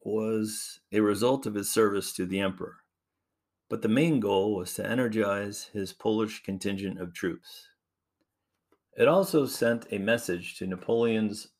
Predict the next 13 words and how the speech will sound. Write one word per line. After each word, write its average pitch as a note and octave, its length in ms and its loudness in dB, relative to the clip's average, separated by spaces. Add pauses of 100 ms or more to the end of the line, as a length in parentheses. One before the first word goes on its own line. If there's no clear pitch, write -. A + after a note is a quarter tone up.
(120)
wavering G#2+ 560 2
allies F2+ 720 -4
that F#2+ 160 -2
the G2+ 100 -4
esteemed A#2+ 420 -4
rank G#2 260 -2
of F2+ 160 -2
Marshal G#2+ 580 0 (560)
was F#2+ 200 -2
open G2+ 260 2
to F#2+ 160 -6
all G#2 300 2
nationalities, F#2 1000 -4